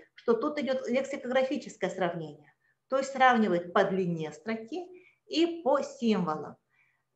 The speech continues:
Любая строка, которая является короче,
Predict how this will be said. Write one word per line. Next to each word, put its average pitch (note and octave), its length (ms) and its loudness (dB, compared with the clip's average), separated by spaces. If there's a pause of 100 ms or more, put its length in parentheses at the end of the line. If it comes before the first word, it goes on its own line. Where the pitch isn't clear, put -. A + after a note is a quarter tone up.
(140)
Любая A3+ 760 6 (640)
строка, G#3+ 320 2
которая F#3 400 2
является F3 420 0
короче, F3 680 0